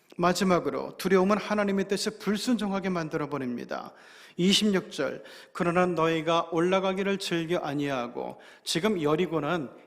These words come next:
그 사해 옆에 있거든요. 그래서 예루살렘으로 가려면은 그 높은 산지로 올라가야 되니까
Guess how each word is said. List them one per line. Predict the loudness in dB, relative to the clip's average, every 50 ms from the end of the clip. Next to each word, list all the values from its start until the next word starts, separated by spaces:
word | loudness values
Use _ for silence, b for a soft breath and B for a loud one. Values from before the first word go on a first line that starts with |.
| B _
그 | -6 -2 0 2 2 2 2 0 0
사해 | -2 -4 -2 -2 -2 0 2 2 2
옆에 | 2 0 -2 -2 -2 -2
있거든요. | -2 -4 -8 -6 -6 -6 -4 -2 -2 -2 -4 -6 B B B B B B B B
그래서 | 0 2 2 4 2 0 2
예루살렘으로 | 2 4 4 4 4 2 0 -2 -2 -2 -2 -2 -2 -4 -4
가려면은 | -4 -4 -6 -6 -6 -4 -2 -2 -2 -2 -4 -4
그 | -4 -4
높은 | -4 -4 -8 -6 -6 -8 -6 -4 -4 -4 -2 -4 -4 -8 -10 -8
산지로 | -8 -6 -2 -2 -2 0 0 0 0 0
올라가야 | 0 0 0 -2 -2 -2 -4 -4
되니까 | -4 -4 -6 -6 -6 -8 -2 0 0 0 0